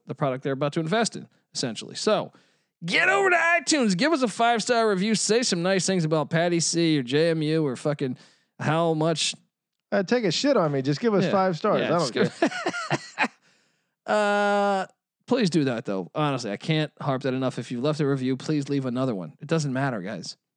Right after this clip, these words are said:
Speaker 1: Doesn't matter. If you left one a week ago, I don't give a fuck. Please get over there. Give us another one. It takes five minutes out of your life. We give you two hours out of your fucking life. You know, we're talking about rubbish.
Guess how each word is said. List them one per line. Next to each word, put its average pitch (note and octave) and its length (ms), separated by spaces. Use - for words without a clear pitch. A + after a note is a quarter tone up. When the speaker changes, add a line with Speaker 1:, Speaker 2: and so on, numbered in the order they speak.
Speaker 1:
Doesn't D#3+ 240
matter. C3+ 300
If - 140
you C3+ 80
left D3+ 180
one D#3 100
a B2+ 60
week C#3 280
ago, G2+ 340
I C#3+ 80
don't E3 160
give E3 100
a D3 60
fuck. C#3 300
Please D3 240
get C#3 120
over C#3+ 120
there. B2+ 120
Give D3+ 200
us C#3 80
another C#3 260
one. A2+ 140
It A#2+ 60
takes E3+ 200
five F3 260
minutes F3 220
out E3 40
of E3 60
your D3 140
life. C3 320
We E3 160
give D#3+ 120
you C#3+ 360
two E3+ 180
hours C#3 260
out C3 60
of B2+ 60
your B2 100
fucking C3+ 320
life. B2 240
You C#3+ 80
know, A#2 100
we're A#2+ 100
talking D3 360
about B2 360
rubbish. C#3+ 480